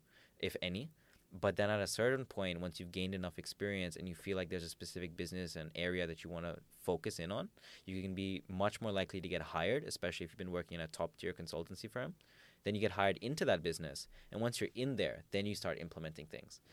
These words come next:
So initially, yeah, very few, uh, implementation, more ideation. But as you progress, as you get more breadth of experience, you can be more independent and choose where you wanna apply that experience.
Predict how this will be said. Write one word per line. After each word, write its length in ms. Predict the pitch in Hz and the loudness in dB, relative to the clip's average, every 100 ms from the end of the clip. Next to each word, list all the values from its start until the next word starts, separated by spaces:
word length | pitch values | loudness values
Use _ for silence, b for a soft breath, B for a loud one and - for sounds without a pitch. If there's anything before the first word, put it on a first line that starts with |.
| B B | B B
So 300 | - 110 98 - | 2 6 6 4
initially, 480 | 104 107 - 190 - | 0 0 0 -4 -4
yeah, 180 | 82 67 - - | -4 -4 -6 -4
very 240 | 98 101 | 4 4
few, 300 | 101 104 98 - | 4 2 -2 0
uh, 180 | 98 90 | 0 2
implementation, 640 | 87 90 92 90 87 - 90 | 0 -4 -4 -2 -2 -2 -2
more 160 | 85 | -2
ideation. 640 | 76 80 82 135 160 101 87 B B - | 0 -2 0 0 0 -2 -4 B B -4
But 160 | 92 - | -4 -2
as 260 | - 104 101 | 4 4 4
you 60 | 101 | 0
progress, 460 | 101 92 92 87 - | -2 2 2 2 2
as 200 | 92 92 | 4 4
you 60 | 92 | 2
get 160 | 92 | 0
more 180 | 90 90 | 2 0
breadth 300 | 80 87 82 | 2 0 0
of 80 | 82 | -4
experience, 580 | 82 - 104 95 85 - | -8 -2 0 0 -2 -6
you 160 | 101 98 | -8 -4
can 240 | 107 92 - _ _ - | -4 -4 -10 _ _ -8
be 140 | 92 | -4
more 160 | 95 92 | 0 0
independent 560 | 98 92 - 92 110 147 | 0 -2 -2 -2 -2 -4
and 120 | 87 | -6
choose 260 | 85 98 85 | -6 -4 -4
where 160 | 85 85 | 0 0
you 160 | 82 | 0
wanna 160 | 80 78 | -2 -4
apply 280 | 80 76 78 | -4 -4 -4
that 180 | 65 | -4
experience. 520 | - - - - - | -8 -10 -10 -10 -14